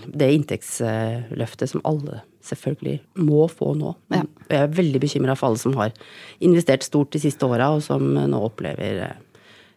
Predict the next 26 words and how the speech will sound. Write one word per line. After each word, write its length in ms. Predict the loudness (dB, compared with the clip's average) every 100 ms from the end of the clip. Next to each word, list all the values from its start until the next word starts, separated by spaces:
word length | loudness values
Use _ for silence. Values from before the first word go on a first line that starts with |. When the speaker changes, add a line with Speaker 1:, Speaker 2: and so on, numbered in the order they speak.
| _
Speaker 1:
betydelige, 760 | -12 -8 -4 -4 -2 -2 -2 0
eh, 1160 | 0 -2 -2 -4 -4 -6 -8 -12 -12 -10 -10 -12 -10
problemer 440 | 0 2 2 -2 -2
med 200 | -2 -2
å, 140 | -4 -6 -4
både 200 | 2 2
likviditet 720 | 2 0 -2 0 -2 -4 -4
og, 480 | -4 -4 -4 -6 -6
og 140 | -4 -6
liksom 160 | -6
se 140 | -6 -6
for 100 | -6
seg 300 | -6 -6 -8 -12 _ _ -20 -20 -20 -20 _
at, 100 | -14 -6
at 140 | -2
dette 200 | 0 0 0
er 40 | 0
noe 80 |
man 100 | 0 -2
kan 100 | 0
leve 180 | 0 -2
av 120 | -6 -6
frem 220 | 0 2
i 40 | 2
Speaker 2:
Mhm. 40 |
Speaker 1:
tid. 140 | 0